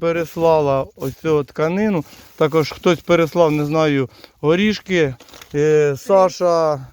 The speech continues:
Саша при-, прислав, е, нам сушку, яблука сушені, там вони є, і також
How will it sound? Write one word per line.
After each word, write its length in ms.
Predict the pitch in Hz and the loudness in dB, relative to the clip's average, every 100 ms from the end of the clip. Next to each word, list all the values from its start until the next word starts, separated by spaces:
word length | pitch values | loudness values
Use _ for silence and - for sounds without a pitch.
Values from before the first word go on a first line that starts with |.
| 147 | -14
Саша 460 | - 180 160 160 139 _ | -4 -4 -2 -6 -8 _
при-, 240 | 165 170 151 _ - | -6 -6 -6 _ -8
прислав, 680 | 165 165 - 170 175 160 131 _ _ _ _ 175 | -6 -6 -4 0 2 2 -4 _ _ _ _ -4
е, 420 | 147 143 143 139 | -2 0 0 0
нам 400 | 160 165 147 120 - - - - - | 2 0 0 -6 -16 -20 -20 -20 -10
сушку, 580 | - 220 - 208 175 - - | -4 -4 -4 -6 -6 -8 -2
яблука 440 | 160 165 156 160 | 0 0 -2 -4
сушені, 420 | 143 151 147 143 131 | -6 -8 -8 -8 -6
там 240 | 139 139 | -6 -6
вони 180 | 139 143 | -6 -4
є, 380 | 139 135 143 175 | -2 -2 0 -2
і 40 | |
також 460 | 190 190 185 156 | 0 0 0 -8